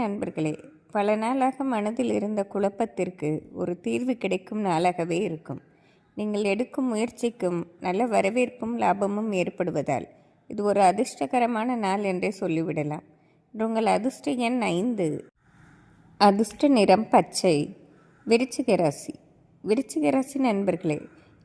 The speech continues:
இன்று தொட்ட காரியங்கள் துலங்குவதோடு எதிர்காலம் குறித்து சில முக்கியமான திட்டங்களும் போடும் நாளாக இருக்கும். இதுவரை உங்களை வெறுத்த உறவினர்களோ நண்பர்களோ வழியே வந்து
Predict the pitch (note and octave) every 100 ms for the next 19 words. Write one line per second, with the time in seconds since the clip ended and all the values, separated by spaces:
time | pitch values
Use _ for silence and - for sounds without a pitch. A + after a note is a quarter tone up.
0 | - A3+ A3+ - G#3 - D4+ - C4 A#3+
1 | C4 B3 B3 B3 - G#3 G3+ A3 A3 F#3+
2 | F3+ D#3+ D#3 D#3 - - - - G#3+ A#3
3 | C#4+ - C#4+ C#4 C#4+ C4 A#3+ - C#4+ -
4 | A3 G3 G3 C4 B3+ A3+ A#3+ C4 A3 -
5 | G#3 A3 G3+ G3+ A3 F3+ F#3 G3+ E3+ D3+
6 | F3 F3 E3 C#3 - - - _ _ _
7 | - G#3+ A#3 A#3+ C4+ A#3 A3 G#3 G#3 G3
8 | A#3 C4+ A3+ G3+ G3+ A3 G#3 G3+ G3+ G3+
9 | A3 F3 F3 G3 F#3+ D#3+ D3+ - - _
10 | _ _ G3 G#3+ C4 B3+ G#3 A3+